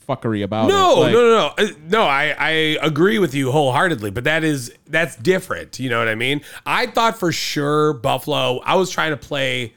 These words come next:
Speaker 2: the, the mind game, like, the, the mental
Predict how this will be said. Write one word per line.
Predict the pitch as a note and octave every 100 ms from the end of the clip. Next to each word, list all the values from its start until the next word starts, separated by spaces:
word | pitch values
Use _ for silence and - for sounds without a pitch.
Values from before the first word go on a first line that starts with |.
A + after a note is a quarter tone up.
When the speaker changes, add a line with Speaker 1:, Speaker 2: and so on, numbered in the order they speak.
| _ _ _ _
Speaker 2:
the, | A2+ A#2 A2+ A2+ A2 G#2+ G#2 _ _ B2+
the | A#2+
mind | G#2+ A2+ A#2 B2+ B2+
game, | C3 C3+ C3+ C#3 C#3 _ _ _ _ _ _
like, | C3 A#2+ G2+
the, | A2
the | A#2
mental | A#2 B2 B2+ D#3 D3+